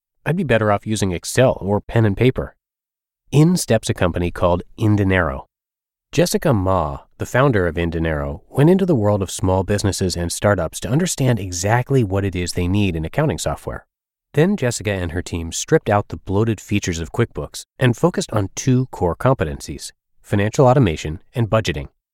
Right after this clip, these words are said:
Jessica also understands that the biggest problem plaguing small business owners and startups is a lack of time and a lack of money. So the product needs to have an extremely small learning curve and needs to be inexpensive. As a result,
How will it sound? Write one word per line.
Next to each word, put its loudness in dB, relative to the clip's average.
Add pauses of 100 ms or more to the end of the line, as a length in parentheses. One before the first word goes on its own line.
(420)
Jessica 0
also 0
understands 0
that -2
the -14
biggest -2
problem 2
plaguing 0
small -2
business 0
owners -6
and -10
startups 0 (400)
is 0
a 6
lack 2
of -2
time -2
and 2
a 2
lack -6
of -8
money. 2 (380)
So 0
the -6
product -2
needs -6
to -6
have -2
an -4
extremely 0
small 2
learning 4
curve -6 (300)
and -2
needs -2
to 0
be -4
inexpensive. -4 (580)
As 0
a 4
result, 2